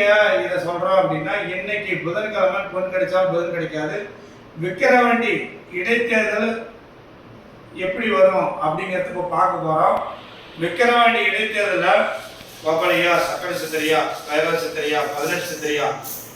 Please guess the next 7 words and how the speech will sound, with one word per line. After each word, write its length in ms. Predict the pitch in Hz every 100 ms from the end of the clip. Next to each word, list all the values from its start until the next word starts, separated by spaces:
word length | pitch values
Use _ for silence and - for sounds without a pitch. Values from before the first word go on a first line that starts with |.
| -
விக்கிரவாண்டி 580 | 156 185 226 214 202 185 180
இடைத்தேர்தல 500 | 196 190 185 175 151 - - - -
திமுக 420 | 175 190 185 175 175 175 156
அமோக 360 | 160 160 156 139
வெற்றி 240 | 123 147 131
பெறுமா 300 | 131 123 123 120 123 - - - - - - - - - - - - -
அப்படிங்கிறத 640 | 135 135 139 127 120 107